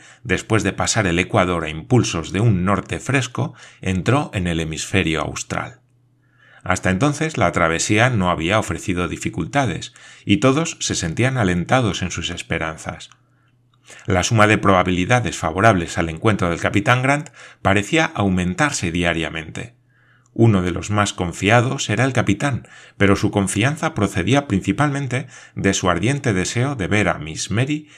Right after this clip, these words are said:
feliz y consolada. Experimentaba por la joven un interés particular, pero supo ocultar tan hábilmente sus sentimientos que de ellos se dieron cuenta todos los de a bordo,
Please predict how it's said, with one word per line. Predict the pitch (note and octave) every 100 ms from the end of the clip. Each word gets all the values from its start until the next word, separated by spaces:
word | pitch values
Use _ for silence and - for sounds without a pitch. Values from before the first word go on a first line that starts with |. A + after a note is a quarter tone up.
| _
feliz | - F#2 F#2+ B2+ A#2+
y | G2+
consolada. | F2+ F2 - F2 D#2+ D2+ D#2+ - _ _ _ _ _ _ _ _ _
Experimentaba | A#2 A2 - F#2 F2 E2 E2 A2+ G2+
por | - G2
la | G#2
joven | G#2+ C#3+ A#2+ C#3+ - _
un | A#2+ D#3
interés | C#3 A2+ A#2 D3+
particular, | - F#2+ - F#2 F#2 D#2 D2 - _ _ _ _
pero | - G2+ G#2+
supo | - D3+ C3+
ocultar | A#2+ A#2 F#2+ F2 F2 -
tan | D3 C#3
hábilmente | A#2+ G#2+ F2 F2 E2+ F2+
sus | F#2+
sentimientos | - F#2 G2+ A2 D3 D#3+ F#3 - - - _
que | G#2
de | G2 G#2+
ellos | C#3+ E3+ E3+ -
se | - G#2
dieron | A2 C#3 A#2+
cuenta | C#3 D3 D3 C3+ -
todos | D3 D#3+ D#3+ D3+
los | C3 G#2
de | F#2
a |
bordo, | F2 F2 F#2 F2+ -